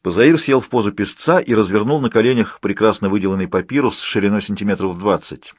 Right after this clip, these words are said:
Ввиду особой важности документа он сделает запись только с лицевой стороны. Левая часть оставалась свёрнутой, правую судья развернул. Чтобы придать тексту торжественный вид, он будет писать по вертикали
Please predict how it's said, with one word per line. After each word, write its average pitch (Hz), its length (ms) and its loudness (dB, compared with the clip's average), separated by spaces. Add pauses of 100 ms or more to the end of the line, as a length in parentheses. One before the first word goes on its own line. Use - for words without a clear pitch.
(960)
Ввиду 98 360 0
особой 95 320 0
важности 90 440 0
документа 101 520 -4
он 95 100 0
сделает 95 340 0
запись 104 300 -2
только 104 240 -4
с - 80 -10
лицевой 107 420 -2
стороны. 76 440 -8 (1200)
Левая 113 340 4
часть 107 300 2
оставалась 95 440 0
свёрнутой, 147 500 0
правую 123 360 0
судья 101 300 -2
развернул. 101 500 -4 (960)
Чтобы 107 360 0
придать 110 580 -2
тексту 110 400 -4
торжественный 98 600 -2
вид, 147 360 -8 (720)
он 131 220 2
будет 131 220 0
писать 131 320 -2
по 120 80 2
вертикали 113 760 -2